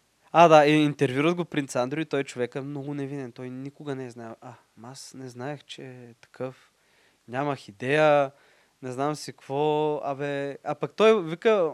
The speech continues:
"Добре, а вие докато бяхте на гости в неговата къща, в този момент много свидетели твърдят, че много момичета млади се, се, вие правихте ли секс с седемнайсет годишни?" "Не, то аз ви казвам, там беше като Ж П гара. Хора влизаха и излизаха от тая къща в Ню Йорк." За някакви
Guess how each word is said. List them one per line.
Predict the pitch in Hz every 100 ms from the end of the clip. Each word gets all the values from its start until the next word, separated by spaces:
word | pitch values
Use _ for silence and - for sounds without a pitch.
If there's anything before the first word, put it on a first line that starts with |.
| 147
"Добре, | 135 170
а | 196
вие | 151
докато | 190 - 139
бяхте | 143 160 175
на | 127
гости | 127 147 -
в |
неговата | 127 135 123 110 -
къща, | 143 - 156
в | 127
този | 147 156
момент | 139 131 170
много | 151 165 175
свидетели | 131 156 160 135
твърдят, | - 135 -
че | 170
много | 170 190
момичета | 180 185 - - 139
млади | 139 147 120 170 _ _ _ - - - _ -
се, | 190
се, | 180 175
вие | 254 233
правихте | 262 269 - 220
ли |
секс | 196 202 -
с |
седемнайсет | - 160 156 151 147 -
годишни?" | 113 107 _ _ _ _ _ -
"Не, | 180 247 247
то | 185
аз | 196 214
ви | 214
казвам, | 220 226
там | 208 208
беше | 190 202
като | 220 214 226 233 226 - - 165
Ж | 220
П | 226 233
гара. | 240 240 -
Хора | 214 220
влизаха | 185 165 185 202 208
и |
излизаха | 196 208 208 196
от | 226 214
тая | 214
къща | - 196 - 175
в |
Ню | 170
Йорк." | 139 107
За | 131 180 196
някакви | 208 - 220 220